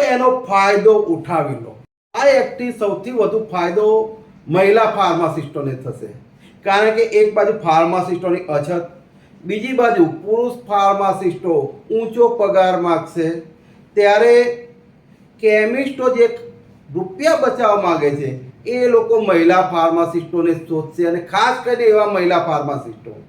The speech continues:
કે જેમના પતિ નોકરી કરી રહ્યા છે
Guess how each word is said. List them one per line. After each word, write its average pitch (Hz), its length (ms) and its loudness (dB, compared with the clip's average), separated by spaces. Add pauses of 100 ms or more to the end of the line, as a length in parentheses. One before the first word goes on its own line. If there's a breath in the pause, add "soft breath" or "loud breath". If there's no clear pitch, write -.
(460 soft breath)
કે 254 160 0
જેમના 240 320 2
પતિ 190 360 0
નોકરી 165 480 0
કરી 202 220 4
રહ્યા 202 260 0
છે 214 120 -4